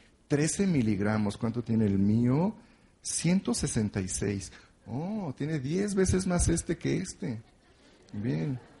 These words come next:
B uno, punto cuatro miligramos. B uno, B uno,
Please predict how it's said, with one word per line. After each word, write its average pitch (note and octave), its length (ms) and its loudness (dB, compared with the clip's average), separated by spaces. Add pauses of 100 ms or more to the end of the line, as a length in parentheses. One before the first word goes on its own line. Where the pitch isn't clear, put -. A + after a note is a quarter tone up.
(580)
B E3+ 160 6
uno, F#3+ 600 6
punto F4+ 500 4
cuatro D3+ 400 0
miligramos. D#3 960 2 (1080)
B A#2 320 2
uno, B2+ 800 2 (260)
B G#2 240 0
uno, A2 640 0